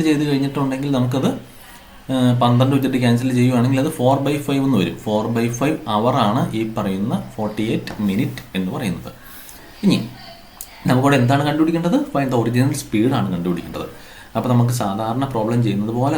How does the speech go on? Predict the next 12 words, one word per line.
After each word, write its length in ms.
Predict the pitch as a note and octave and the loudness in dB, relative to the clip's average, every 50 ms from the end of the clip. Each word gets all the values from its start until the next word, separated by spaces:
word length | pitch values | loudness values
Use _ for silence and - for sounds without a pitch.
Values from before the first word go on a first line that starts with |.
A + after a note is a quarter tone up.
| C3 | 0
തന്നെ 200 | G#2 F#2 G2+ D#3+ C4 - - - - - - - - - | -2 0 0 -2 -2 -4 -6 -14 -18 -20 -20 -20 -6 -6
നമുക്ക് 220 | A2+ A2 A2+ A2+ B2+ A#2+ | -4 -4 0 0 0 0
ഇവിടെ 280 | A2 G#2 G#2+ G#2+ D#3+ G3+ G3 - - - A2 G#2 | 0 0 -2 -2 -2 -4 -6 -8 -10 -8 -6 -4
അറിയില്ലാത്ത 560 | G2+ A#2 F3+ G#3+ G3 E3 D3+ C3 A#2+ A#2+ B2+ B2 A#2 | 0 0 0 2 2 0 0 -2 -2 -4 -4 -4 -4
സംഭവത്തിന് 420 | G2+ F#2 F#2 F#2 F2+ G2 - - - - - A2+ G2 | -4 -4 -4 -6 -6 -4 -4 -4 -4 -2 -4 -4 -4
എക്സ് 220 | - - - - F#2+ | -4 -6 -4 -4 -4
ആയിട്ട് 240 | F2 E2 - F3+ - - - - C3+ | -4 -4 -6 -8 -10 -10 -6 -4 -4
എടുക്കുവാണ്. 380 | B2 - - - C#2 - - - - - - - - - - - | -4 -4 -6 -6 -10 -10 -12 -16 -18 -20 -20 -20 -20 -20 -12 -10
അപ്പോൾ 140 | - D#3 D#3+ | -4 -2 0
ഇവിടെ 120 | C#3 C#3 B2 - | 0 0 2 2
let 200 | E3+ F3 - - - - - - - - - - - - - - - - - - - - - - B2 C3+ | 2 0 0 -4 -10 -12 -14 -14 -20 -20 -20 -20 -20 -20 -20 -20 -20 -20 -20 -20 -20 -20 -4 0 0 0
x 40 | C3 | 0